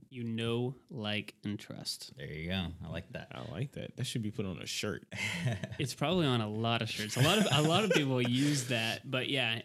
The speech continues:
Speaker 1: I mean, you do peop-, you do business with people you know, like, and trust. I mean, we've spent a lot of money with people where we could have got it cheaper, but we wanna continue to foster a relationship with business owners because they've taken care of us and we wanna take care of them.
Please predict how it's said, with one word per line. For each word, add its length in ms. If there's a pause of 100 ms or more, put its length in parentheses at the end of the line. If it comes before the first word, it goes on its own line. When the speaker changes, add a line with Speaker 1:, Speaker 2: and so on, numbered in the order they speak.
Speaker 1:
I 120
mean, 260
you 140
do 200
peop-, 320
you 160
do 360 (200)
business 360
with 100
people 260
you 120
know, 160
like, 180
and 80
trust. 260
I 40
mean, 180
we've 180
spent 340
a 40
lot 220
of 60
money 260
with 180
people 480
where 180
we 200
could 140
have 120
got 160
it 140
cheaper, 340
but 220
we 100
wanna 280
continue 500
to 80
foster 480
a 80
relationship 800
with 260 (380)
business 320
owners 280
because 500 (340)
they've 160
taken 240
care 180
of 120
us 220
and 80
we 80
wanna 280
take 300
care 160
of 100
them. 240